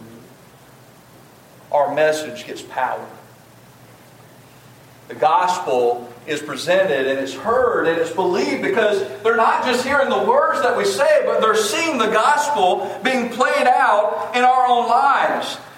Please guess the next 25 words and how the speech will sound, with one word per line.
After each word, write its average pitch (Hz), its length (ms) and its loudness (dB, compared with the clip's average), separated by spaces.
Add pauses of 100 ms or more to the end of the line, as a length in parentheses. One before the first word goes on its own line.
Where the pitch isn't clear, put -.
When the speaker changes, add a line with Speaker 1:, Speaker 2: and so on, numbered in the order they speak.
(320)
Speaker 2:
Listen, 254 580 -2
I, 262 200 2
I 269 80 0
want 262 180 0
to - 60 -4
say 240 160 2
this. 233 640 -2 (200)
Our 262 320 2
nation 262 560 0
is 240 320 0
in 202 180 -2
turmoil 143 1000 0
right 185 260 2
now. 196 520 -2 (720)
Tempers 302 540 2
are 220 320 2
flaring, 269 480 2
situations 254 960 -2
are 240 220 2
escalating, 240 1080 0
and 254 140 0
divisions 277 640 0
are 262 180 2
being 311 260 2
enlarged 269 680 2